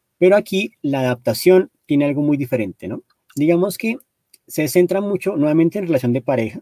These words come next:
una pareja, digamos, que vive sus vidas muy planas, como que no pasa mucho, y, eh, ellos deciden, digamos, en el cuento, contratar los servicios de un robot,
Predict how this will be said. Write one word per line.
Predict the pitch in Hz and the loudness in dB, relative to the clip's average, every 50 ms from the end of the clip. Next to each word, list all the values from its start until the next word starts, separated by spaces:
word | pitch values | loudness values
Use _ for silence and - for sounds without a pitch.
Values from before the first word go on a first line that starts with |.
| - - | -12 -10
una | 127 120 | -8 -6
pareja, | - 147 135 131 120 - 143 143 143 - | -4 -2 -2 -2 -4 -4 -6 -6 -6 -6
digamos, | 156 135 123 117 117 131 127 - | -4 -4 -2 -2 -2 -4 -4 -4
que | - 156 127 - _ _ _ | -4 -6 -6 -6 _ _ _
vive | 123 127 131 139 139 | -6 -4 -2 -2 -2
sus | 127 - 151 135 | -4 -4 -6 -4
vidas | 123 120 120 120 117 | -2 0 0 0 0
muy | 127 131 123 | 0 -2 -2
planas, | - 156 160 165 160 160 160 160 - | -2 -2 0 0 2 2 0 0 -2
como | - 127 117 | -4 -6 -6
que | 113 - | -6 -6
no | 113 110 107 | -8 -8 -8
pasa | - 120 107 - 123 | -8 -10 -8 -6 -4
mucho, | 135 170 202 208 - - 185 202 233 - _ _ _ _ _ _ _ _ _ _ _ _ - - - _ _ _ - - - - - _ _ - | -2 -2 -2 -4 -4 -2 -4 -4 -4 -8 _ _ _ _ _ _ _ _ _ _ _ _ -20 -20 -20 _ _ _ -20 -20 -20 -20 -20 _ _ 2
y, | 170 180 208 226 240 - _ _ _ - | 4 4 4 4 2 -2 _ _ _ -2
eh, | 165 160 156 151 151 147 143 143 147 - - - | 0 0 2 2 2 2 2 2 0 -2 -2 0
ellos | 170 165 156 170 160 | 2 4 4 4 6
deciden, | 180 185 180 - 185 180 170 170 185 180 | 4 4 4 4 4 4 4 4 2 0
digamos, | - 139 135 131 127 135 139 - | -2 -2 -2 0 -2 -4 -4 -4
en | - 131 | -4 -4
el | 127 123 | -4 -2
cuento, | - - 160 135 123 - - | -2 -2 -2 -2 -2 -6 -6
contratar | - - 151 135 - 123 120 - 127 120 117 120 | -4 -4 -2 -2 -2 -2 -2 0 0 0 0 0
los | 135 139 | -2 -2
servicios | - 165 156 147 165 175 - - 175 175 | 0 0 0 2 2 0 2 2 0 0
de | 151 147 131 | 0 0 0
un | 117 113 110 | 0 0 2
robot, | 127 131 123 110 113 123 | 2 2 2 0 -2 -4